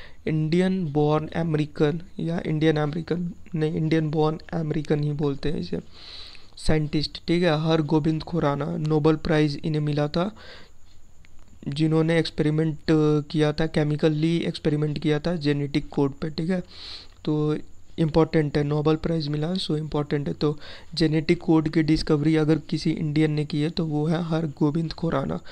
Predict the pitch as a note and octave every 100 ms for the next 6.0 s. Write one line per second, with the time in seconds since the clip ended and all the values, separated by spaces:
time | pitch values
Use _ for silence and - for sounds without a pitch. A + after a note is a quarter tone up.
0 | - - - D#3 E3 E3+ F3 F3 E3 E3
1 | D#3 D#3+ E3 E3 D#3+ E3+ D#3 E3 E3 C#3+
2 | C#3+ D#3 D3+ D#3 D#3+ D3+ - D3 D#3 D3
3 | D3+ D3 E3+ E3 C#3+ D3 D3 D3 D3+ D#3+
4 | D#3 D#3 D#3 D3+ F3 G#3 - - - -
5 | D3 - E3 D#3 E3 D#3 E3 D#3 D#3+ D#3